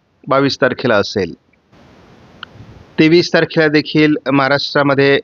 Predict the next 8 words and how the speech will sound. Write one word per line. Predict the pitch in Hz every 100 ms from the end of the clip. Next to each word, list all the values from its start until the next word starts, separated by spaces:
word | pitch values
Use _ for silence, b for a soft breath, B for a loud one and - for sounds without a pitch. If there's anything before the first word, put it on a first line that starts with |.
| - _ _ _ _
अनेक | 175 196 165
विभागात | 156 127 110 92 - _ _ _ _ _ _ _ _ _ _ 120
जोरदार | 117 139 139 160
पावसाची | - 131 120 123 123
शक्यता | 139 123 - 98 87
आहे. | 80 - - _ _ _ _ _ _ _ _ - - - - - - - -
पावसाचा | 127 139 147 170 170
प्रभाव | 165 156 147 151 147